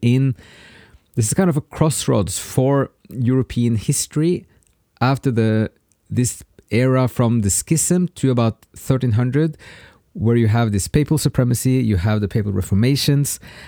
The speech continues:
and then you create, you change the theology into a very negative anthropology, cosmology. The earthly is just misery. And you have then,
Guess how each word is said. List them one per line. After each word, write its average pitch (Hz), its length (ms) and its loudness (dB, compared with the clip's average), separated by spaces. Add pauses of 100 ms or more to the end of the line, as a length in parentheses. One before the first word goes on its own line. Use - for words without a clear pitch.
(120)
and 110 100 2
then 120 160 2
you 113 140 2
create, 127 680 0
you 110 60 2 (100)
change 170 540 2
the 139 100 -2
theology 127 800 0
into 120 220 0
a 110 60 2
very 113 480 2 (500)
negative 131 880 2
anthropology, 139 800 2
cosmology. 127 840 0
The 107 180 0
earthly 117 500 0
is 101 80 -2
just 104 240 -2
misery. 131 640 2 (460)
And 117 200 2
you 117 80 4
have 117 220 2
then, 113 300 2